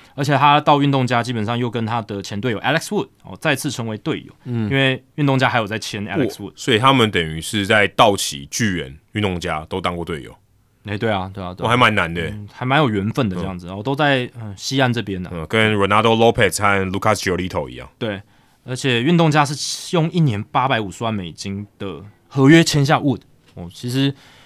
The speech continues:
Speaker 1: 有点让人摸不着头绪啦。
Speaker 2: 哦，
Speaker 1: 对。
Speaker 2: 还有点贵耶。
Speaker 1: 对啊，而且你看 Stripling 过去他其实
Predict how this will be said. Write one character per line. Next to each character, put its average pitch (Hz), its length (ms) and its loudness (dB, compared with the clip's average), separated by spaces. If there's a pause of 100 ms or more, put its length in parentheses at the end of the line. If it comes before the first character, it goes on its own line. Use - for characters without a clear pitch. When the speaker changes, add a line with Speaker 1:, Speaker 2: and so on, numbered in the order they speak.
(120)
Speaker 1:
有 143 100 2
点 170 120 8
让 170 80 8
人 147 100 8
摸 147 100 6
不 147 80 2
着 131 140 4
头 101 220 -6
绪 101 180 -8
啦。 78 220 -12
Speaker 2:
哦， 107 100 -4
Speaker 1:
对。 - 80 -2
Speaker 2:
还 110 100 6
有 156 120 8
点 135 140 6
贵 131 280 6
耶。 78 160 -8 (140)
Speaker 1:
对 175 100 4
啊， 190 240 8 (560)
而 226 80 2
且 175 260 6 (100)
你 143 120 2
看 196 300 4 (100)
Stripling 202 500 2
过 185 160 6
去 185 140 0
他 175 140 2
其 139 160 -2
实 135 280 0